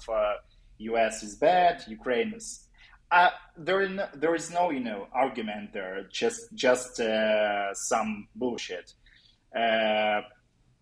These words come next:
I don't know, Bitcoin only community has this problem with the conspiracy theories that are looking for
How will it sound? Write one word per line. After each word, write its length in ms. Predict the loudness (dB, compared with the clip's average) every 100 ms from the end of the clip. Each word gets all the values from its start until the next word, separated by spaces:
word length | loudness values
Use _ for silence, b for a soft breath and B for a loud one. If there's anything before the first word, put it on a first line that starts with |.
| _
I 140 | 2 4
don't 140 | 4
know, 160 | 0 -4
Bitcoin 360 | -8 -2 0 0
only 180 | -2
community 520 | -6 -8 -8 -8 -8 -6
has 280 | 0 0 -2
this 180 | -8 -10
problem 480 | -4 -4 -4 -8 -6
with 200 | -6 -4
the 160 | -4
conspiracy 600 | -4 -6 0 2 2 -2 -8
theories 560 | -6 -4 -2 -4 -6 -8
that 220 | -8 0
are 240 | 0 2
looking 340 | -2 -8 -8 -12
for 440 | -4 -2 0 -2